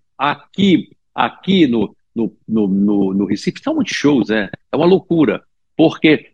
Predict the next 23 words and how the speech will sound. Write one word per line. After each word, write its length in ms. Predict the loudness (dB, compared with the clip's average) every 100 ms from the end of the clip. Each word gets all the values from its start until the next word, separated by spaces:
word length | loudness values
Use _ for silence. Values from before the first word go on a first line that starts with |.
| _
são 200 | 0 4
muitos 840 | 6 6 6 6 4 2 0 2
e 80 | 0
muitos 640 | 0 0 0 -2 -6 -8
polos, 520 | -8 -2 -2 -2 -10 -16 -10
né? 220 | -10 -10 _ _ _ _
Isso 260 | 0 2 0
aqui 440 | -4 -2 -2 -2 _ _
é 280 | 0 0 0 _ -6
um 140 | -6
polo 280 | 0 0 2
numa, 360 | 0 -2 -4 -8 _ _ -4
é, 420 | -2 0 0 0
em 140 | -2 -4
vários 540 | -2 0 2 0 -2
bairros, 580 | -4 -2 -2 -2 -6 -8
et 140 | -12 -12
cetera, 340 | -14 -10 -6
né? 180 | -4 -6 _ _ _ _
E 280 | 0 2 0
com 160 | -2
uma 180 | -4 -4
estrutura 560 | -2 -2 0 0 -2